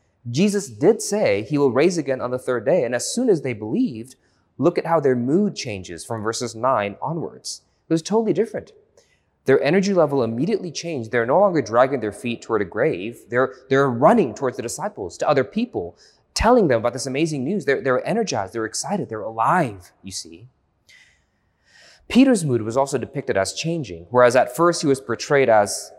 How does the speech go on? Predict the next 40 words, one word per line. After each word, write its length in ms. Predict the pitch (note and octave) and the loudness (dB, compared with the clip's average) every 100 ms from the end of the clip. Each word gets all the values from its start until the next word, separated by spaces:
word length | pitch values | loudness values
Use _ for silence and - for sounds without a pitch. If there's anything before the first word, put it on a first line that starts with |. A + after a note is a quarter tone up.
| _ | _
you 100 | B2 | -2
know, 120 | G2 | -2
sitting 340 | - C#3+ C3+ | 0 0 0
in 160 | A#2 A2 | -2 -6
grief 260 | A2+ B2+ B2 | -4 -6 -6
with 80 | |
the 80 | G#2 | -6
other 140 | G#2 F#2+ | -4 -4
disciples, 720 | F2 - D#3 - D#2+ E2+ - | -8 -6 -6 -6 -18 -16 -18
sulking 500 | - - C#3 D3+ E3 | -14 0 0 2 -4
in 80 | C#3+ | -4
their 120 | A2+ | -4
circumstances. 1000 | G#2 A2 G2+ F2+ - F2 F2+ F2+ G#2+ B2+ - _ _ _ _ | -6 -8 -12 -14 -14 -16 -16 -16 -14 -14 -20 _ _ _ _
Look 200 | - D#3+ | 0 2
at 100 | - | 2
the 80 | - | -2
three 400 | C3+ - E3 G3+ | -10 -2 0 0
verbs 480 | F3+ D3+ D3 B2 A#2 | -2 0 0 -2 -8
used 380 | B2+ D#3 G2+ - | -2 -2 -2 -6
to 60 | |
describe 460 | G#2+ G#2+ - A2+ - | -12 -6 2 0 0
Peter 240 | - A2+ | -2 -2
in 80 | F#2+ | -2
verse 240 | F#2+ F#2+ - | -6 -12 -8
twelve. 460 | G2 F#2+ - _ _ _ _ _ _ _ | -8 -10 -14 _ _ _ _ _ _ _
After 300 | D#3+ G3 A3 | 2 4 2
he 80 | F#3 | 2
heard 200 | F#3+ E3+ | 4 2
about 200 | D3 C#3+ | 2 0
the 60 | |
resurrection, 720 | B2+ A#2+ A2 G#2+ - F2+ B2 - _ _ _ _ _ _ _ _ _ | -2 -4 -4 -6 -6 -12 -14 -16 _ _ _ _ _ _ _ _ _
he 140 | _ A#2 | _ -4
rose, 400 | G2 A#2+ D3+ D#3 | 0 2 0 -2
he 100 | F3 | -6
ran, 300 | A2+ A2 A2+ | -4 -8 -10
he 120 | A#2+ | -10
marveled. 500 | G#2 F2+ E2+ D#2 D#2 _ _ _ _ _ _ _ _ _ _ _ _ _ _ _ _ | -8 -10 -10 -18 -20 _ _ _ _ _ _ _ _ _ _ _ _ _ _ _ _
Look 100 | D#3+ | -4
at 100 | F#3+ | -2
that. 300 | F#3 C3+ - | -4 -8 -14